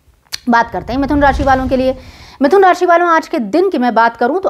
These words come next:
आज का दिन पारिवारिक स्थिरता को लेकर आगे बढ़ने का है। साथ ही साथ नवीनतम परिस्थितियां कार्य क्षेत्र में भी आज के दिन आपको देखने को मिलेंगी। किस तरह से उनको अपने साथ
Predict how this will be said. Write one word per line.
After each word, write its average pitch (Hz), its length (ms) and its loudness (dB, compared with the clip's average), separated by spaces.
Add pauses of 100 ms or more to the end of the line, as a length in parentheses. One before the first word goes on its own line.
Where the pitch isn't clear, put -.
(100)
आज 339 320 2
का 330 100 2
दिन 269 200 -4
पारिवारिक 240 480 0
स्थिरता 220 360 -4
को 214 160 -2
लेकर 214 360 -2
आगे 190 240 -2
बढ़ने 185 360 -2
का 175 120 -2
है। 160 160 -8 (320)
साथ 247 260 0
ही 240 80 -2
साथ 302 320 0
नवीनतम 269 540 -2
परिस्थितियां 240 600 -2 (160)
कार्य 359 220 2
क्षेत्र 339 320 -4
में 254 180 0
भी 240 80 -4
आज 214 300 -4
के 214 120 -6
दिन 233 140 -4
आपको 220 280 -2
देखने 190 340 -4
को 262 120 0
मिलेंगी। 165 480 0 (420)
किस 359 220 -4
तरह 320 180 4
से 311 120 -4
उनको 269 300 -2
अपने 262 300 -2
साथ 226 300 -2